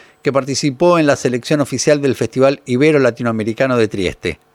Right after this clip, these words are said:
El reparto está integrado por Ennio García Oliva, Patricia Condrón, Leandro Melián, Mariana Torres y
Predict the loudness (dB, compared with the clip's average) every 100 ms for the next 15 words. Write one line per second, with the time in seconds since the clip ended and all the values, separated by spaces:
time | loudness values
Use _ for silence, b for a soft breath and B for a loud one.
0 | -16 -6 -2 0 0 -2 0 2 2 -2
1 | -4 0 0 0 0 -2 -2 0 2 4
2 | 2 0 -4 -2 -2 0 0 0 -2 -2
3 | 0 2 4 4 2 b b b -4 -4
4 | -2 -2 -2 -2 0 0 0 -4 0 0
5 | 2 0 0 0 0 -2 -6 -4 -2 0
6 | 0 0 0 0 -2 -6 -8